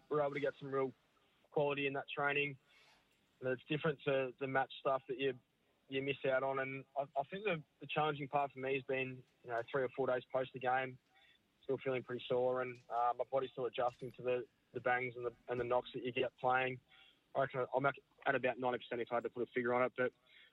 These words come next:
um, we'll have a, a solid, one solid session next week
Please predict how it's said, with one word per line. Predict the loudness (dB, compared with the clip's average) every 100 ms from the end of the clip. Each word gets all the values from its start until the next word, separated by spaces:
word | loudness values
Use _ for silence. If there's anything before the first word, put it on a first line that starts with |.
| _ _ _ 0
um, | 2 2
we'll | 0
have | 0 2
a, | 2 2 -2 _ _ -20
a | -12 -2
solid, | 0 0 0
one | 0 0
solid | -2 -2 -2
session | -4 -4 -4
next | -6 -4
week | 0 0